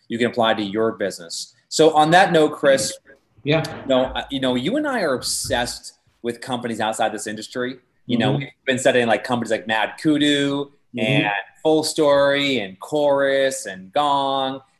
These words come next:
Speaker 1: And, you know, Hull's
Speaker 2: Yeah.
Speaker 1: been on our radar for quite some time. I, I just maybe wanna kick it off and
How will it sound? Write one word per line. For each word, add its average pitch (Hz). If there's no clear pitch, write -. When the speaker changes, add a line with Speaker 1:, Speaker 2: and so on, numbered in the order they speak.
Speaker 1:
And, 127
you 139
know, 127
Hull's 202
Speaker 2:
Yeah. -
Speaker 1:
been 165
on 151
our 131
radar 120
for 113
quite 120
some 107
time. 101
I, 135
I 147
just 196
maybe 175
wanna 147
kick -
it 123
off 127
and 104